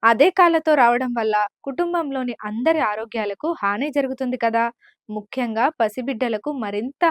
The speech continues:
హానిదాయకం. ఇప్పుడు మనం ప్రశాంతంగా తిరిగాక అన్నం తింటున్నామా? కాలి బూట్లతో అన్నం తింటున్నాం, పరుగు తీస్తున్నాం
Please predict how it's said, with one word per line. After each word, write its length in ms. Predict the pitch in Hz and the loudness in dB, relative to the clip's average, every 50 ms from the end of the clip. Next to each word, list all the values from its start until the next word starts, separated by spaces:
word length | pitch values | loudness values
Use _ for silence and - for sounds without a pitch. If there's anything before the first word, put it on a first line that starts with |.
| - - | 0 -2
హానిదాయకం. 720 | 208 196 196 214 269 294 262 285 262 233 220 - 214 - _ _ - 349 | -8 -8 -6 -4 -4 -2 0 0 0 0 -2 -4 -8 -12 _ _ -4 -4
ఇప్పుడు 200 | - 349 339 320 320 | -2 0 -2 0 -2
మనం 160 | 311 311 311 - - | -2 -4 -6 -6 -6
ప్రశాంతంగా 600 | 240 247 - 269 269 330 339 - 349 349 349 339 - 262 | -6 -6 -4 -4 -4 -4 -2 -4 -4 -4 -4 -4 -2 -2
తిరిగాక 400 | 247 240 226 254 226 220 - 233 240 - - 226 | -2 0 0 -2 -4 -2 0 0 0 0 -2 -4
అన్నం 200 | 233 262 311 320 294 - | -6 -6 -6 -8 -6 -6
తింటున్నామా? 500 | 262 247 269 254 226 226 214 214 233 349 392 _ - - | -6 -2 -2 -2 0 0 -2 -2 -2 -4 -6 _ 0 4
కాలి 240 | 480 311 359 370 349 285 | 6 6 6 4 2 -2
బూట్లతో 360 | 320 330 - - 311 320 339 311 | -4 -4 -2 -2 -4 -2 -2 -2
అన్నం 200 | 302 294 302 302 254 285 | -2 -4 -8 -8 -8 -8
తింటున్నాం, 400 | 269 247 285 262 240 226 202 - _ _ _ _ _ _ _ _ _ - | -6 -4 -4 -4 -4 -4 -6 -8 _ _ _ _ _ _ _ _ _ -2
పరుగు 260 | 233 233 269 294 330 - | 0 2 2 0 0 0
తీస్తున్నాం 420 | 349 330 - - 269 233 214 208 | 0 -2 -2 -4 -6 -6 -6 -8